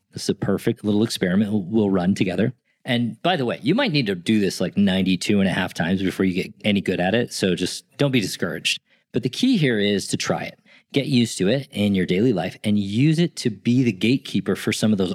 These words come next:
automatic decisions that are not currently in line with your values. Again, it's not gonna be a silver bullet, but the more you try it,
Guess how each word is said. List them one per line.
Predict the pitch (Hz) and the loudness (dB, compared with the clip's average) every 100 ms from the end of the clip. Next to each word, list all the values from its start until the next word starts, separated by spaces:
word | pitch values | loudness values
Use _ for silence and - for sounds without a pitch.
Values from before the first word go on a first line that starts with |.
| - | -2
automatic | 95 110 98 95 | 0 2 2 0
decisions | - - 98 131 131 | -2 -2 0 2 0
that | 110 | 0
are | 98 | 0
not | 92 98 98 | 0 0 0
currently | - - 101 95 | -2 -2 -2 -2
in | 95 | 0
line | 92 85 | 2 2
with | 85 82 | 0 0
your | 87 | -2
values. | 92 101 78 - _ - - - | -2 -6 -6 -8 _ -20 -18 -6
Again, | 113 151 147 | -2 2 2
it's | 117 | 0
not | 139 | 0
gonna | 135 | 2
be | 131 | 0
a | |
silver | 117 - 110 107 | 0 0 2 0
bullet, | 92 87 - - _ - | 0 -2 -6 -20 _ -6
but | 120 | -4
the | 110 | 2
more | 110 127 | 2 4
you | 165 | 2
try | - 73 82 | 0 -4 -2
it, | 104 | -4